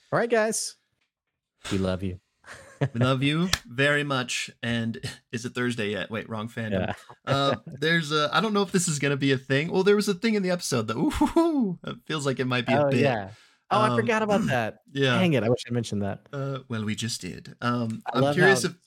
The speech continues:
Speaker 2: if, if
Speaker 1: they were like, "It's a cultural thing." Like, "And you're all from the same place?"
Speaker 2: <laughs> So,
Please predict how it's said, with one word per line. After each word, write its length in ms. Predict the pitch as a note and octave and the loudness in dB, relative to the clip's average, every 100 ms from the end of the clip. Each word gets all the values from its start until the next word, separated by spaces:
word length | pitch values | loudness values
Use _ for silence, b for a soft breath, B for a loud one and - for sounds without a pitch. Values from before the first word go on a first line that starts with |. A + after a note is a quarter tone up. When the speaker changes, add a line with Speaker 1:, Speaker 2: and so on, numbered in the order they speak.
| - | -12
Speaker 2:
if, 140 | C3+ | -10
if 60 | - | -4
Speaker 1:
they 120 | C3+ | 0
were 60 | B2 | 2
like, 140 | B2 | 2
"It's 100 | C#3+ | -2
a 40 | - | -2
cultural 360 | A3 G#3+ G3 | 0 2 0
thing." 220 | C#3 A2+ G#2 | 0 0 0
Like, 200 | G2+ - | -4 -6
"And 180 | A2+ A#2+ | -4 -2
you're 140 | C3+ | 0
all 140 | D#3 F3+ - | 0 -2 -4
from 100 | F#3 | -2
the 100 | D#3+ | 0
same 480 | - - D3 E3+ | 0 -2 -2 -2
place?" 480 | C3+ C#3+ C4+ C#4+ - - | 0 2 2 2 0 -2
Speaker 2:
<laughs> 60 | - - A#3+ _ B B B - - - - - _ _ | -8 -10 -14 _ B B B -20 -18 -14 -12 -14 _ _
So, 220 | - | -14